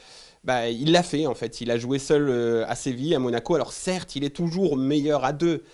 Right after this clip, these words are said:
certes il est meilleur avec Slimani aujourd'hui que, que seul, mais seul il marque aussi des buts.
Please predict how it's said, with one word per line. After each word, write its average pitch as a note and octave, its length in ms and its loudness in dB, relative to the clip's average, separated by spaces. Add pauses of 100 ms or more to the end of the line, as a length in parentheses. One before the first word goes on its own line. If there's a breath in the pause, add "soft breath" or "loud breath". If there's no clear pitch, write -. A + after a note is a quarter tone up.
(120)
certes - 320 -6
il B2+ 80 -4
est B2+ 60 -2
meilleur C3+ 260 0
avec A#2+ 220 0
Slimani C3 560 -2
aujourd'hui A#2+ 500 -2
que, A#2+ 240 -2
que C#3+ 140 -6
seul, G3 240 2
mais C#3+ 100 4
seul A3+ 240 4
il F#3 80 4
marque G#3+ 220 2
aussi G#3 160 -4
des A3 100 -4
buts. G#3+ 160 -2